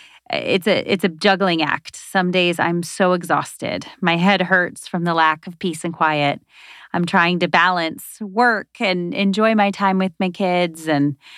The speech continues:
um, so I know for me, this episode was timely. It was a perfect reminder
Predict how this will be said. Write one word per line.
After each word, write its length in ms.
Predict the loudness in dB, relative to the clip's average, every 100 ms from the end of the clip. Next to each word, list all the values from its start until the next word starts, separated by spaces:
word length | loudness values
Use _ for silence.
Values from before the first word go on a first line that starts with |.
| -20 -18 -2
um, 480 | 2 2 0 -2 -4
so 320 | 2 2 2 2
I 200 | 4 4
know 180 | 4 2
for 160 | 2
me, 240 | 4 4 2
this 240 | 2 0
episode 640 | -2 -2 -2 2 2 2 0
was 160 | -2
timely. 540 | 2 2 2 2 2 2 -2
It 40 | -6
was 120 | -2
a 80 | -2
perfect 580 | 0 0 2 0 -2 0
reminder 640 | 4 4 2 0 0